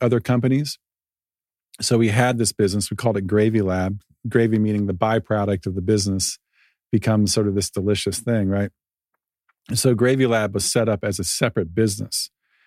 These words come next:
only with two employees, but it was building product for other people, building, building software. And so we already had it walled off.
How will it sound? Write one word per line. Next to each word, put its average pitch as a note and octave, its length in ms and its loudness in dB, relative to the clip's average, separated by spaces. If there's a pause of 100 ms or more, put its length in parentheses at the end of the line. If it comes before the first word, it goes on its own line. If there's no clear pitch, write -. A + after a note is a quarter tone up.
(160)
only E3+ 180 4
with C#3+ 160 2
two C3+ 220 2
employees, G#2+ 840 -2 (400)
but A2 100 2
it G#2+ 40 4
was G#2 140 2
building A2+ 360 2
product G#2+ 420 -2
for G2 160 -4
other F#2 160 -2
people, F#2+ 580 -4 (220)
building, G#2 340 0
building G2 300 0
software. F#2 640 -4 (500)
And - 100 0
so C3 160 2
we A#2+ 120 4
already A#2+ 200 0
had A#2 360 -2
it G#2+ 100 -2
walled G2+ 320 -2
off. G2+ 460 -6